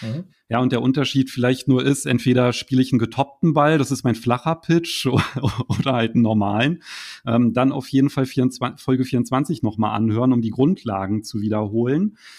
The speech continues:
Speaker 2: Und in der Folge geht's jetzt halt wirklich darum, ganz bewusst die Flughöhe zu beeinflussen.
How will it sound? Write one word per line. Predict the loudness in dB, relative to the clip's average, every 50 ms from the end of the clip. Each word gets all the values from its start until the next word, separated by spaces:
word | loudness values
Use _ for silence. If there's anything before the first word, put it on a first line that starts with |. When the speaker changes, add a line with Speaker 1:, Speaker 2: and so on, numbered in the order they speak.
| -20 -20 _ _ _
Speaker 2:
Und | -2 0 2 4 4 4 4 2 0 -6 -14 -16 _ _ _ _ _ _ _ _ _ _ _ _ _ _ _ _ _ _ _ _ _ _ -2
in | 0 2
der | 2 0 0
Folge | 0 -2 0 0 0 0
geht's | 2 2 0 0 0
jetzt | -4 -4 -2 -2
halt | -4 -4 0 -2
wirklich | -2 -2 -2 -6 -4 -2
darum, | -2 0 0 -2 -4 -2 0 2 4 4 4
ganz | 4 2 0 0 0 -2 -6 -4
bewusst | -2 -2 0 2 2 0 0 0 -4 -10 -6
die | -6 -6
Flughöhe | -6 -8 -6 -4 -4 -4 -4 -2 2 2 2 2 2
zu | -2 -6 -4
beeinflussen. | -2 0 -2 0 -2 -2 -2 -2 -2 -2 0 0 0 2 2 4 4 4 4 2 -2 -12